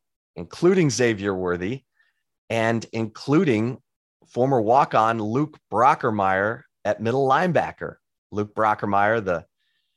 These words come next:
the son of former Texas offensive lineman Blake Brockermeyer, who is working as a college football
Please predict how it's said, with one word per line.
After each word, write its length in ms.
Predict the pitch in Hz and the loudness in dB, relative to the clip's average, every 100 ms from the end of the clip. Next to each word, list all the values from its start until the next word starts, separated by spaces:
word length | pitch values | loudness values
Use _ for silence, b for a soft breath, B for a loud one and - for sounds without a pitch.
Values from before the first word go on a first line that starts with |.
| _ _ _ _ | _ _ _ _
the 120 | 95 | -6
son 500 | - 120 107 113 120 - | -4 0 2 2 0 0
of 240 | 98 90 | 0 0
former 520 | - 117 110 104 98 - | -4 -2 0 0 -2 -4
Texas 340 | - 104 104 | -4 -4 0
offensive 440 | 101 98 98 98 90 | -2 0 -2 -4 -2
lineman 540 | 95 101 98 95 90 - | -2 0 -4 -6 -8 -14
Blake 540 | 98 92 110 120 - | -10 -2 0 0 -4
Brockermeyer, 840 | 107 104 101 107 95 92 90 101 120 _ _ _ _ _ _ _ _ _ | 0 2 2 0 0 0 2 0 -4 _ _ _ _ _ _ _ _ _
who 360 | 101 90 85 78 | -12 -8 -8 -10
is 440 | - 85 82 82 - - | -10 -8 -8 -8 -14 -10
working 400 | 98 92 98 90 | -8 -6 -4 -4
as 160 | 87 | -4
a 100 | 85 | -6
college 420 | - 110 92 90 | -6 -2 0 0
football 600 | - 107 - 92 87 - | -6 -10 -2 2 2 0